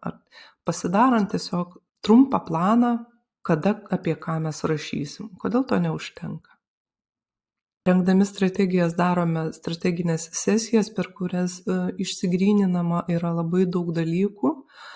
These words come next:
padedančių toliau bendradarbiauti efektyviai visai komandai, visai organizacijai.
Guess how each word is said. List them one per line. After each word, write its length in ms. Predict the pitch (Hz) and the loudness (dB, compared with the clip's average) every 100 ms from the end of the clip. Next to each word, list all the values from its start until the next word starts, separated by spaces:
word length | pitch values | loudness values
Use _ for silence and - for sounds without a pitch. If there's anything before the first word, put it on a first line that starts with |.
| - _ | -20 _
padedančių 720 | - 185 196 196 208 196 185 | -2 0 2 2 2 2 -4
toliau 440 | - 170 165 170 170 170 - - | -2 -2 2 2 2 -2 -6 -6
bendradarbiauti 1000 | 165 175 170 170 165 160 165 156 151 - | -2 0 0 0 -2 -2 0 -2 -4 -10
efektyviai 640 | - - - - 160 - | -6 -8 -8 -10 -10 -10
visai 360 | - - - 180 | -10 -10 -4 -4
komandai, 580 | 180 165 160 160 180 214 | -2 -4 -2 -2 -2 -4
visai 320 | - - 170 | -6 -6 -4
organizacijai. 1000 | 165 165 165 160 170 160 156 - - 170 | -2 -2 -2 -2 -2 -2 -4 -10 -10 -12